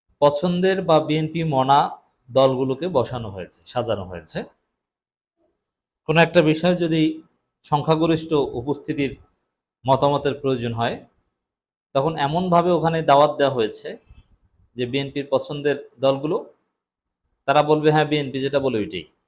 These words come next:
আবার যদি কেউ বিএনপির, আহ, মতের সাথে দ্বিমত পোষণ করবে, তখন তারা আবার বিএনপির পক্ষ নিয়ে বলবে, "না, না, এটা দ্বিমত পোষণ করা ঠিক হচ্ছে না।" তো এই প্রক্রিয়ার মধ্য দিয়ে বলবে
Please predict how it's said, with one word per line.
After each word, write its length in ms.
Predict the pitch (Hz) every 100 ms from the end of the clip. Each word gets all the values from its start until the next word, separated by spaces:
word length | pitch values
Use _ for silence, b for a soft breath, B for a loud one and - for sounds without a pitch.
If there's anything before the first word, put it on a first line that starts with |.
| _ _ _ _ _
আবার 280 | 117 139 151
যদি 240 | 156 160
কেউ 320 | 165 160 156 143
বিএনপির, 520 | 143 139 147 123 - _ _ _ - _
আহ, 280 | 110 107 101 -
মতের 200 | 123 127
সাথে 240 | 151 151 139
দ্বিমত 280 | 127 131 139
পোষণ 280 | 156 156
করবে, 240 | 151 165 180
তখন 300 | 151 151 160
তারা 180 | 151 143
আবার 200 | 143 131
বিএনপির 360 | 127 127 131
পক্ষ 220 | 123 113 135
নিয়ে 160 | 135
বলবে, 220 | 135 190
"না, 140 | 180 156
না, 80 | 131
এটা 120 | 123
দ্বিমত 280 | 120 120 117
পোষণ 240 | 110 110
করা 140 | 113 110
ঠিক 180 | 92
হচ্ছে 200 | 90 -
না।" 100 | 76 71 _ _ _ _ _ _ _ _ _ _ _ _ _ _ _ -
তো 40 | 180
এই 120 | 214
প্রক্রিয়ার 480 | - 208 214 214 196
মধ্য 280 | 180 160 175
দিয়ে 160 | 190
বলবে 440 | 170 160 156 262